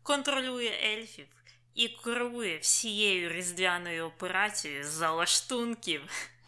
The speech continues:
<laughs> Я хочу побачити фільм на цю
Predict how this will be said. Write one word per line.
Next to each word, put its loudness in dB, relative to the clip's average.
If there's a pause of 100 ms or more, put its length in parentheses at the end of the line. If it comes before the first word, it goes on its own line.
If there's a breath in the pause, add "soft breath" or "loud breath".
(160)
<laughs> -2 (2750 loud breath)
Я 2 (180)
хочу -4
побачити -2
фільм -6 (300)
на -2
цю -4